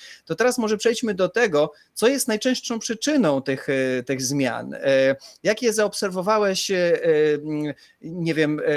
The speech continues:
przyczyny właśnie powstawania takich objawów, e, u swoich pacjentów? Czy jest jakaś, coś, co, co przede wszystkim się pojawia w przypadku jakichś danych chorób, czy jakichś innych schorzeń, które są w naszym ciele?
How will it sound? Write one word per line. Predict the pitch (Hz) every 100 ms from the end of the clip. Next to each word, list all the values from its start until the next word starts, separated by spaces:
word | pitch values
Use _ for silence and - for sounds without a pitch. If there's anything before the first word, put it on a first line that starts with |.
| 143 147 131 139
przyczyny | - - 208 208 170
właśnie | 147 156 151 - 147 135
powstawania | 143 - 147 147 143
takich | 139 151 147
objawów, | 139 139 131 127 - - - _
e, | 143 139
u | 175 151 143
swoich | - 143 131
pacjentów? | 147 - 139 123 127
Czy | - 160
jest | 190 -
jakaś, | 165 170 165 - - - _ _ - 156 -
coś, | 190 180
co, | - 175 156
co | -
przede | - 170 156
wszystkim | - 185 - 160
się | 156
pojawia | 143 139 127 127 127 127
w |
przypadku | - 151 151 143 147
jakichś | 143 139 143
danych | 143 143 143
chorób, | - 202 185 147 -
czy | 135
jakichś | 123 - -
innych | 214 196 185 160 -
schorzeń, | - 160 151 139
które | 143 139
są | 147
w |
naszym | 143 139 143
ciele? | 135 139 135